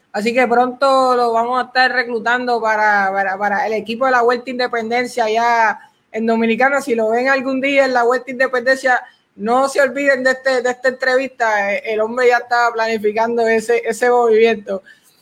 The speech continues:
Luguelín, después de, de, <laughs> después de Londres dos mil doce, eh, tú vas a Moscú, a Rusia, en el dos mil trece al Mundial, ahí consigues una medalla de bronce.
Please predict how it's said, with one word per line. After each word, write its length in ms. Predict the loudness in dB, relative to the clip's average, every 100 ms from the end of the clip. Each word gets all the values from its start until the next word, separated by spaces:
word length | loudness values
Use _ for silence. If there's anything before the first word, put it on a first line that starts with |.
| _ _
Luguelín, 520 | -2 2 2 2 0
después 400 | 0 -2 0 2
de, 640 | 4 6 6 4 2 0 -2
de, 1300 | 4 6 6 4 0 0 -2 -2 -6 -6 -10 -10 -16 -20 -20
<laughs> 220 | -20 _
después 440 | -2 -2 2 2
de 80 | 4
Londres 460 | 2 2 2 0 0
dos 120 | -2
mil 240 | -2 -6
doce, 600 | -2 -2 -2 -2 -2 -2 -8 _
eh, 220 | -8 -4 -2
tú 140 | 0
vas 160 | 0 0
a 80 |
Moscú, 560 | -2 -4 -6 -8 -2 2
a 80 | 2
Rusia, 580 | 0 -2 -4 -2 0 0
en 60 |
el 120 | -2
dos 120 | -6 -4
mil 240 | -4 -4
trece 320 | -2 -2 -2
al 80 | -4
Mundial, 500 | -4 -4 0 2 4
ahí 240 | 2 0
consigues 440 | -2 -6 -4 -2 -2
una 220 | -2 -4
medalla 640 | -2 0 2 2 2 0
de 140 | -2 -4
bronce. 580 | -2 -2 -4 -8 -14